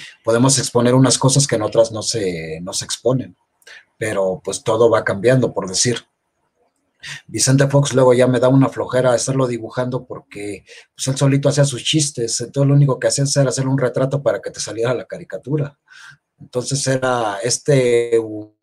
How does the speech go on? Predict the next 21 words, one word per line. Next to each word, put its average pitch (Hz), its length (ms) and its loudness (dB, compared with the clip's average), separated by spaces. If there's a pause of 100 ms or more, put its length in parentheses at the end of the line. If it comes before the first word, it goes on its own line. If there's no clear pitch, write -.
(160)
humor 123 300 0
involuntario 127 680 0
que - 80 -10
te-, 98 240 -14
que 98 100 -14
tenía 123 420 -8
él, 127 220 -2
que 117 100 -8
luego 110 160 -4
dices, 107 280 -10
"Bueno, 127 240 -4
pues - 160 -20
ya, 101 140 -16
ahora 120 180 -8
ya 113 180 -2
qué, 117 340 0
qué 113 80 -8
va 113 120 2
a 117 40 4
decir", 104 400 -8
¿no? 135 240 -4